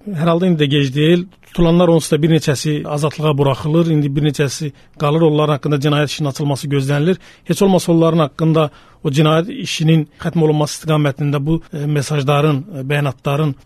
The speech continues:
bir xeyri olacaqsa, nə yaxşı. Amma Azərbaycan iyirmi birinci əsrin bu çağında qapalı dövlət ola bilməz. Azərbaycan Avropa ailəsinin üzvüdürsə,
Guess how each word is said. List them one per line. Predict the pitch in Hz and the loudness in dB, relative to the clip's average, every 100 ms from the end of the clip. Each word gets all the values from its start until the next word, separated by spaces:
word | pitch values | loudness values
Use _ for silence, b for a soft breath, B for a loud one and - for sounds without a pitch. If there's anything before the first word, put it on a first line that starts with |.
| - | -8
bir | 147 185 | -6 -4
xeyri | - 160 156 | 0 2 4
olacaqsa, | 160 147 160 - 185 202 170 | 4 2 0 0 0 0 0
nə | 156 143 | -2 -2
yaxşı. | 107 - - - | -4 -12 -14 0
Amma | 190 220 240 - _ | 2 4 0 -8 _
Azərbaycan | 185 175 180 196 175 247 220 - - | 0 2 2 0 2 0 -2 -8 -4
iyirmi | 220 170 170 | 0 2 4
birinci | 175 175 180 | 4 4 2
əsrin | 135 170 160 | 0 0 0
bu | 170 | 0
çağında | - 160 151 160 208 165 | 2 0 2 2 0 0
qapalı | 165 - 160 180 208 - 139 | -4 0 0 4 2 0 -4
dövlət | 151 156 175 160 | 0 2 2 2
ola | 165 | 0
bilməz. | 139 135 110 - - _ 165 | 0 -4 -6 -12 -20 _ 0
Azərbaycan | 170 175 180 214 | 2 2 2 2
Avropa | 175 165 - 165 | 2 2 2 2
ailəsinin | 156 147 175 156 | 2 0 0 0
üzvüdürsə, | 139 170 208 - 101 | 0 -2 -2 -6 -8